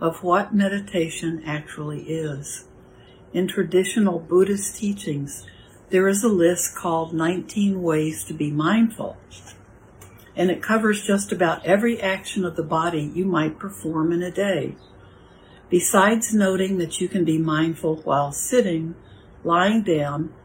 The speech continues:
standing, and walking, the list includes details such as being mindful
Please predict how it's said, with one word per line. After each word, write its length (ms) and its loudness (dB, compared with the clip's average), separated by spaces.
standing, 840 0
and 180 2
walking, 680 -2
the 100 6
list 360 6
includes 460 0
details 640 -2
such 260 0
as 320 -4
being 280 4
mindful 640 2